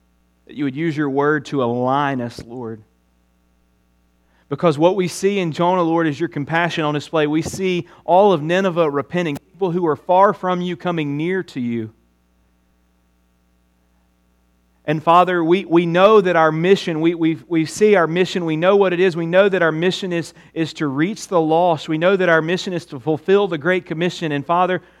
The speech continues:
so many times we let so many things stand in our way,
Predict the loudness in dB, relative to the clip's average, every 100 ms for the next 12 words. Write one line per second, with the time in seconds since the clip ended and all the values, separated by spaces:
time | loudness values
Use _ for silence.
0 | _ -2 2 4 2 -2 -2 -2 0 -2
1 | -2 2 2 0 -4 -4 -2 -2 -4 -4
2 | -4 -2 -4 -8 -8 -6 -4 -2 -2 2
3 | 2 2 0